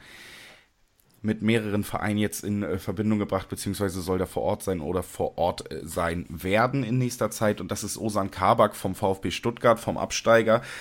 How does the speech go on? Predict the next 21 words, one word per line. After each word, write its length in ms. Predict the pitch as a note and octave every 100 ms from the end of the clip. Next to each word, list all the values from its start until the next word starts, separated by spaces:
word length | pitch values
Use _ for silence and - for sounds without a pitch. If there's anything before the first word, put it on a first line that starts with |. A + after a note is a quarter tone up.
| - -
da 100 | G2+
ja 140 | A#2
auch 100 | A2
noch 160 | E3 C3+
gar 180 | G#2 G2+
nicht 140 | G#2
lange 380 | G2 G2 G#2+ A2 - - - -
unter 220 | A2 A2
Vertrag, 600 | A2 G#2+ - F#2+ A#2+ -
aber, 460 | - G#2 A#2 A#2 A2+ - -
ähm, 460 | G2 G#2 G#2 G2 -
schon 260 | - A2
bestätigt, 520 | G#2 - F#2+ G#2+ A2
dass 140 | G2+ F#2+
er 80 | F#2
den 140 | F#2+
Verein 340 | - D#2+ F#2
wohl 100 | G2
verlassen 460 | F#2+ F#2 F#2+ - G2
wird, 160 | E2 D2
Manu. 380 | D#2 D2+ D#2+